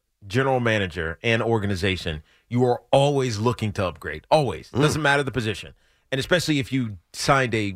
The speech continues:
Speaker 1: relatively team-friendly deal. I know it's, it's, it sounds like it's not with eighty million, but it's just money. The money doesn't mean anything in the N F L. I know I say that a lot,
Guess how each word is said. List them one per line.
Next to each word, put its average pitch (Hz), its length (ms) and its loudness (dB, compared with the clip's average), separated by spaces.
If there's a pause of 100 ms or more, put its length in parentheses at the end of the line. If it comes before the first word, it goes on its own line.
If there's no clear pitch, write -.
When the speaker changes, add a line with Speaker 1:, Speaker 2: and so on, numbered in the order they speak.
Speaker 1:
relatively 117 720 0
team-friendly 104 680 -4
deal. 85 180 -2
I 80 100 -2
know 123 140 0
it's, - 140 -4 (100)
it's, - 400 -10
it 104 80 -6
sounds 127 340 2
like 117 160 2
it's 95 140 -6
not 120 240 2
with 101 220 -2
eighty 110 180 0
million, 110 380 0 (200)
but 127 120 4
it's - 120 -2
just 113 200 -2
money. 90 320 0
The 120 80 2
money 147 180 2
doesn't 127 260 0
mean 104 160 -2
anything 85 380 -4
in 82 60 -4
the 82 80 -2
N 80 80 -4
F 78 120 -8
L. 80 100 -4
I 80 80 -2
know 107 140 2
I 110 100 4
say 107 180 0
that 104 120 4
a 90 40 2
lot, 95 360 2